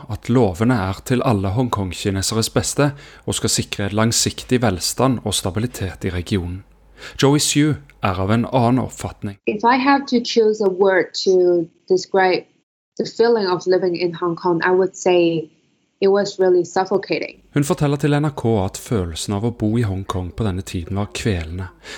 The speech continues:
Speaker 1: Hver morgen sjekket hun om venner var arrestert. På gata fulgte de etter henne.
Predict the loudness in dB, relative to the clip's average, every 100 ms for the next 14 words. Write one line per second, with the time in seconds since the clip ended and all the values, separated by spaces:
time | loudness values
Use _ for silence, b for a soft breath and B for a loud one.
0 | B 4 4 4 2 2 0 0 -4 -4
1 | -6 -2 -2 0 -2 -4 -6 -6 -4 -2
2 | -2 -2 -6 -12 -16 -20 B B B 2
3 | 4 2 0 0 -2 -2 0 0 -2 -6
4 | -6 -4 -4